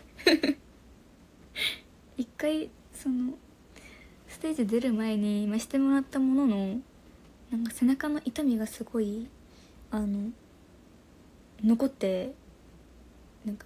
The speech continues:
ずっとジンジンしてて、うん、感じで、時あったから。<laughs>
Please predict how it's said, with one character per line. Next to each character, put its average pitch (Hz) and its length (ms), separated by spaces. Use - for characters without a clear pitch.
ず - 80
っ - 80
と - 80
ジ 220 100
ン 240 80
ジ 196 100
ン 196 120
し - 40
て 214 100
て、 - 220
う - 20
ん、 170 100
感 214 200
じ 208 100
で、 214 320
時 - 200
あ 220 40
っ - 20
た - 140
か - 100
ら。 220 220
<laughs> 311 80